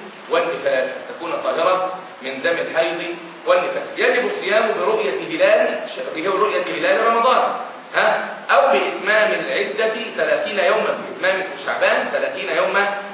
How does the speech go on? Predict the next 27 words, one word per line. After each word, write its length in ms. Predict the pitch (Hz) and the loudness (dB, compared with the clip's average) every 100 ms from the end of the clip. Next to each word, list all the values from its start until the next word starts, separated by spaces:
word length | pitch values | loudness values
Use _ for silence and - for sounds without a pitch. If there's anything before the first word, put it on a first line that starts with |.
| - | 0
أو 200 | 240 269 | 4 4
ببلوغ 520 | 226 180 185 226 220 | 4 0 2 2 2
خبر 340 | - 214 208 185 | 2 4 4 4
الهلال 640 | 196 165 165 196 190 190 | 2 0 4 4 4 2
لمن 120 | 185 | -2
لم 260 | 185 175 156 | -2 -2 -2
يره 320 | 160 175 185 | 0 2 0
بعيني 300 | - - 190 | 0 0 0
رأسه. 300 | 170 170 - - - - - - - - - - - - - - - - - - - - - - - - - - - - - - - - - - | 0 0 -2 -8 -12 -14 -12 -12 -14 -18 -18 -20 -20 -20 -20 -20 -20 -20 -18 -18 -18 -18 -18 -18 -18 -18 -16 -18 -18 -20 -20 -20 -20 -20 -18 0
وطبعًا 360 | 185 - 190 | 2 4 4
معلوم 320 | - - 202 202 | 4 4 2 0
إن 120 | - 214 | 0 2
أكثر 280 | 226 185 | 4 4
المسلمين، 600 | 170 - - 185 226 240 - | 0 -2 -6 -4 -2 -2 -2
بل 60 | |
يعني 360 | - - 135 131 - - - - | -2 -2 -4 -6 -8 -10 -12 0
الأصل 260 | 208 226 | 4 4
في 140 | 220 160 151 | 2 -2 -6
المسلمين 280 | 156 208 208 | -8 -4 -2
أنهم 340 | 190 170 156 | -2 -2 -4
يصومون 300 | 143 - 196 | -6 -4 0
على 180 | 165 - | 2 2
الخبر 300 | - 143 - | 2 4 4
لا 60 | 151 | 4
على 180 | 151 139 | 2 0
المشاهدة. 380 | - 214 226 - - - - - - - - - - - | -2 -2 -2 -2 -8 -16 -18 -20 -20 -20 -20 -20 -16 -2
الأصل 160 | - | 0